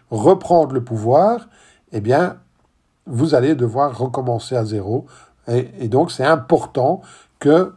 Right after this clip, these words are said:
à partir d'aujourd'hui, vous agissiez en toute conscience, que vous éleviez votre niveau de conscience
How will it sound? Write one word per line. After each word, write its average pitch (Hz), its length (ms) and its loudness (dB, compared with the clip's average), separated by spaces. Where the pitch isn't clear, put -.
à 120 80 -2
partir 208 460 0
d'aujourd'hui, 147 560 2
vous 151 500 2
agissiez 151 640 -2
en 127 120 -2
toute 202 360 -4
conscience, 131 640 -4
que 123 120 -6
vous 113 320 -2
éleviez 165 400 2
votre 127 200 -6
niveau 123 240 0
de 120 60 -4
conscience 120 640 -6